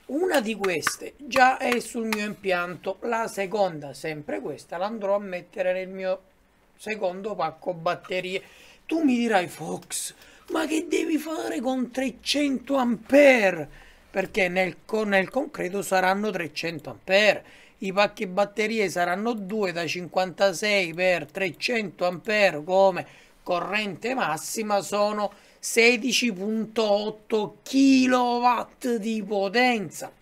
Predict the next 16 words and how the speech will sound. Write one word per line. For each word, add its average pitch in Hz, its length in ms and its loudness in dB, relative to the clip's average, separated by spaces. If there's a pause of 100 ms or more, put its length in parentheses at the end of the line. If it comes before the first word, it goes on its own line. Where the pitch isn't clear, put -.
(120)
Cosa 254 360 6
dovrò 185 340 -2
fare, 175 480 2
ragazzi? 147 560 -4 (420)
Io 262 540 6
stimo 190 1040 2 (100)
di 214 420 -2 (340)
ricaricare 185 840 2
l'auto 170 400 2
elettrica 143 760 -6 (880)
e 185 140 -2
per 240 340 0
poter 214 440 -2
ricaricare 202 880 0
l'auto 196 360 2
elettrica 151 760 0